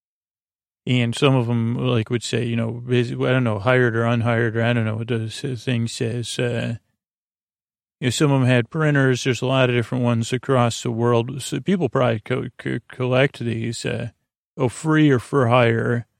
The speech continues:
occupied or hired, to pay or stopped. Uh, uh, so it's just a little bit about it. It, it's probably, I mean, there's probably a m-,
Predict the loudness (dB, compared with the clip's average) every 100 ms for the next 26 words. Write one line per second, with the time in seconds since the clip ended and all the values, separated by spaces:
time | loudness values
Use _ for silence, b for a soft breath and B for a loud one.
0 | _ _ _ 0 2 2 0 0 2 4
1 | 2 2 0 4 4 4 0 -2 -4 -4
2 | -6 0 2 4 2 -2 -6 0 2 2
3 | 0 -6 -8 -4 -2 -2 -4 -8 _ _
4 | _ _ _ _ _ _ _ _ -2 0
5 | 0 0 -2 0 0 2 0 0 0 -4
6 | -2 -2 -2 -2 -2 0 -2 0 -2 -4
7 | -4 0 2 2 0 -4 -2 -4 -2 0
8 | 2 0 -2 -4